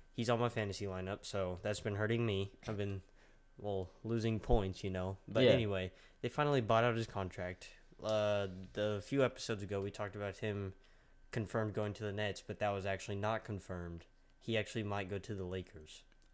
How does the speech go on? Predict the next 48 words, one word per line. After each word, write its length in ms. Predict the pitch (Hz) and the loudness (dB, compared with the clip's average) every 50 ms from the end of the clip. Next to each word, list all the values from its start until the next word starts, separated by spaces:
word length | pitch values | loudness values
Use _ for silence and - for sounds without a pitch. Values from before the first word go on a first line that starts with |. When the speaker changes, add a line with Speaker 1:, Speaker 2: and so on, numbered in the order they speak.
| - - - - - | -20 -20 -8 0 0
Speaker 2:
I've 180 | 135 131 110 | 0 2 4
seen 320 | - - - 131 123 120 110 | 4 6 8 8 8 8 8
now 280 | 110 107 101 113 120 113 | 8 8 8 8 8 6
that 160 | 117 110 104 | 6 6 4
it's 400 | 98 - - - - - - - | 4 0 0 0 0 2 2 4
Knicks. 680 | 113 110 110 110 107 - - - - - - - - - - - - - - - - - | 6 8 8 8 8 6 4 0 0 0 0 0 -2 -6 -10 -18 -20 -20 -20 -20 -10 -6
Speaker 1:
Knicks? 560 | 107 101 101 117 139 - - - - - - - | -2 0 2 2 2 2 -2 -6 -10 -10 -6 0
Speaker 2:
Yeah. 300 | - 110 98 87 87 107 - - - | 4 6 6 6 4 2 -2 -8 -8
Speaker 1:
He 100 | - 139 | -6 -4
could 160 | - 196 170 | -2 0 4
go 180 | 139 127 110 104 | 6 6 6 6
a 20 | 98 | 4
lot 220 | 92 92 95 92 | 2 0 0 -2
of 80 | 92 - | -4 -4
places. 460 | - 95 87 87 - - 87 85 - - | -4 -4 -4 -4 -6 -10 -12 -10 -4 -2
Speaker 2:
He, 280 | - 117 120 123 85 104 | -2 2 2 2 2 2
he's 300 | - - 123 117 110 113 | 2 2 2 2 4 4
just 200 | 127 123 - - | 6 6 6 4
such 380 | - - - 117 113 - - 120 | 4 4 6 4 4 4 4 4
a 80 | 107 | 4
good 340 | 95 92 - 101 101 98 92 | 4 4 4 4 4 4 2
fit 360 | - - - 98 107 101 - | 0 2 4 4 4 4 2
for 120 | - - 92 | 0 0 2
everywhere. 300 | 95 98 104 107 110 - - - - - - - - - | 2 4 4 2 2 0 -4 -10 -18 -20 -20 -16 -10 -6
The 180 | 127 110 113 | -2 0 2
Knicks 420 | 107 107 110 139 180 196 - - - | 2 4 6 6 6 4 2 0 0
make 160 | 220 220 214 | 0 2 4
a 40 | 190 | 6
lot 140 | 175 156 156 | 6 6 6
of 80 | 147 | 6
sense, 240 | - 147 135 107 - | 4 2 2 2 2
too, 220 | - - 123 135 143 | 2 4 4 4 4
'cause 180 | - 135 110 - | 4 2 2 4
Mitchell 300 | 104 113 - - 131 110 | 2 2 2 4 4 4
Robertson, 460 | 98 98 98 101 113 - - 139 135 | 6 4 4 2 0 -2 -2 -2 0
you 100 | 135 135 | 2 2
know, 200 | 135 135 147 143 - | 2 2 0 -2 -2
their 200 | - - 113 107 | 4 6 6 6
center 300 | - - 98 95 101 135 | 6 6 4 6 6 6
right 160 | 135 131 123 131 | 6 6 6 4
now. 60 | 135 | 2
Speaker 1:
Robinson? 260 | 135 123 123 123 120 - - - - - - - - - | 2 2 0 0 -2 -4 -10 -20 -20 -20 -20 -16 -8 -6
Speaker 2:
I 60 | 113 | -4
said 200 | - - 117 104 | -2 0 0 2
Robinson. 500 | 104 90 90 95 95 90 87 - 98 101 | 2 2 2 0 -2 -6 -6 -6 -4 -2
Speaker 1:
I 100 | 107 110 | 0 0
heard 180 | 113 113 104 92 | 0 0 0 0
Robertson. 580 | 98 95 95 92 92 95 87 - - 98 92 | 0 0 0 0 -2 -4 -6 -6 -8 -8 -8